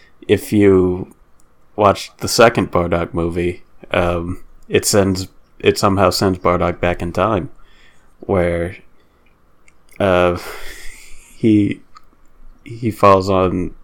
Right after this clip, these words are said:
the, uh, planet Vegeta, like, thousands of years ago, and defends them from Frieza's ancestor, and <laughs> he becomes the legendary Super Saiyan.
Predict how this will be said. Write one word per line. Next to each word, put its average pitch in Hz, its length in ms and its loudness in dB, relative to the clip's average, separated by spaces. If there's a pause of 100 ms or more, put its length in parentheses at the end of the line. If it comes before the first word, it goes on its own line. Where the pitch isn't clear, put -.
(140)
the, - 240 0 (380)
uh, 92 180 2
planet 92 400 -2
Vegeta, 90 580 -2 (680)
like, 87 240 -4
thousands 90 400 -2
of 87 100 -8
years 95 220 2
ago, 85 460 -2 (760)
and 85 500 0 (360)
defends 92 460 -2
them 85 280 0
from 85 400 -4
Frieza's 90 420 -2
ancestor, 87 760 -2 (680)
and 87 340 -2 (460)
<laughs> - 400 -18
he 110 200 2
becomes 104 500 2
the 101 100 0
legendary 98 520 2
Super 101 300 -2
Saiyan. - 600 -2